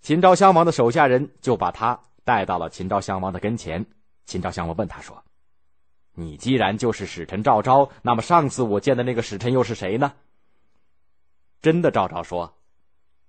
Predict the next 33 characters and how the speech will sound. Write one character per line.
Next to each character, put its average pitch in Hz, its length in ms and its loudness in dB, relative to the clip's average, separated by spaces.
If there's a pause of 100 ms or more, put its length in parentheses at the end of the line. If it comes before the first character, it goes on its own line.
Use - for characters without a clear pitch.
(120)
：“是 113 220 -4
我 90 200 0
们 110 120 -4
的 113 60 0
主 80 300 -12
父， - 360 -4 (220)
他 120 160 0
想 92 160 -4
见 131 260 -2
一 104 40 -6
见 104 180 -4
大 110 240 0
王， 80 260 -10 (140)
特 110 220 -4
意 110 120 -4
打 85 200 -4
扮 95 120 -4
成 104 140 -8
使 85 220 -10
臣， 95 320 -8 (200)
他 98 160 -4
嘱 92 160 -8
咐 113 140 -12
我 90 160 -4
留 92 180 -4
在 113 140 0
这 110 80 -2
儿 104 60 -2
给 85 120 -8
大 101 160 0
王 104 140 0
赔 92 180 -8
罪。” 139 240 0